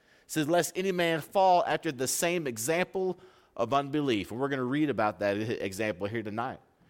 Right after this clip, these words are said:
That it is still an example for us, that we see their, their behavior, we see their un-, unbelief, we see their lack of faith in God,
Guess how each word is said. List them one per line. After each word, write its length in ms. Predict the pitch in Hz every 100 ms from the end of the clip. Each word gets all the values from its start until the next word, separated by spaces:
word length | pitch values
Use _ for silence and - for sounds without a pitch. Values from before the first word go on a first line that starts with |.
| _ -
That 140 | 120
it 140 | 180 180
is 80 |
still 260 | - 170 165
an 100 | 147
example 680 | 131 113 110 175 196 170 175
for 180 | 120 80
us, 380 | 87 71 -
that 160 | 127 123
we 100 | 147
see 340 | 147 - 190
their, 300 | 185 165 139 - - -
their 140 | 143
behavior, 500 | 123 143 151 185 151
we 100 | 147
see 220 | 151 185
their 140 | 170 156 -
un-, 160 | 175 -
unbelief, 600 | 165 175 160 156 190 165
we 60 | 160
see 220 | - 175
their 100 | 147
lack 320 | 139 147 -
of 100 | 135
faith 320 | - 165 170
in 140 | 127 113
God, 480 | 139 160 101 87